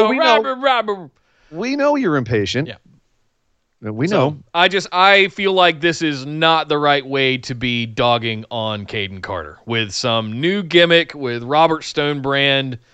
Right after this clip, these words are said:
Speaker 2: famous
Speaker 1: No, no,
Speaker 2: beat
Speaker 1: no, no, no.
Speaker 2: ripoff, you
Speaker 1: No,
Speaker 2: know.
Speaker 1: no, no, no, no, no. Kayden, Kayden Carter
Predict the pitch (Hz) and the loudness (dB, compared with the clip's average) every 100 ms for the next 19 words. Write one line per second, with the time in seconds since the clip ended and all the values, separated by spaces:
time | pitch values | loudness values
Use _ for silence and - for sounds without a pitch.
0 | _ _ _ 151 151 147 175 170 156 139 | _ _ _ 0 0 4 6 8 8 6
1 | 117 120 123 123 - - 151 - 123 165 | 4 4 2 0 -4 -12 -4 0 4 6
2 | 156 143 120 98 87 _ - 190 190 170 | 6 2 0 -2 -4 _ -6 2 4 2
3 | 160 185 175 165 156 147 139 131 | 4 4 4 4 6 6 4 2